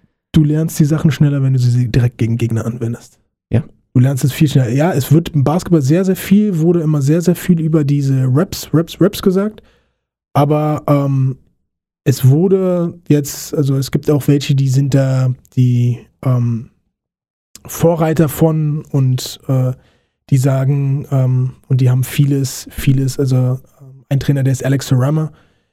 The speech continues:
Speaker 1: ähm, der hat vieles auch recherchiert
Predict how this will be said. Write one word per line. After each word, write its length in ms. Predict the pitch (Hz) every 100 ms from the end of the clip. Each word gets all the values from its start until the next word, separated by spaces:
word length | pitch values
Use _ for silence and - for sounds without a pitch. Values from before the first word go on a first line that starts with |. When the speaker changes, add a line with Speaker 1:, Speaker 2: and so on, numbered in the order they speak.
| _ _ _
Speaker 1:
ähm, 400 | 143 135 127 123 123 _ _ _ _ _
der 140 | 135 120
hat 500 | 131 - - - - _ _ _
vieles 400 | - - 160 -
auch 160 | 135
recherchiert 680 | 147 135 131 - 147 113 -